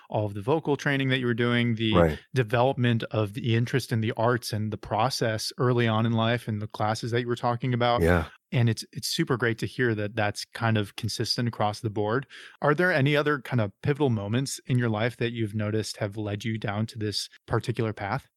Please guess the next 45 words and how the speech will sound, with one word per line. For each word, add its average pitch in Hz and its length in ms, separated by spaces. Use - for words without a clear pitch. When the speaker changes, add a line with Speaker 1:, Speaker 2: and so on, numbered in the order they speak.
Speaker 2:
Yeah. 127 480
Um, 113 320
oh, 117 120
good 95 220
question. 82 480
When 123 180
I 127 40
was 120 160
working 139 280
at 104 60
Apple 90 420
Retail, 82 540
I 101 80
found 131 260
myself 110 380
drawn 92 360
to 87 180
teaching 92 380
classes. 87 600
And 110 80
a 104 60
big 120 220
part 117 180
of 95 240
the 104 100
teaching 95 360
classes 131 460
that 95 140
I 87 100
really 90 300
liked 92 400
and 90 140
was 82 100
drawn 98 280
to 85 260
is, 85 340
you 117 140
know 107 120
this 90 220
as 85 100
well, 131 140
Mitch, 82 240
'cause - 180
you 87 60
do 80 160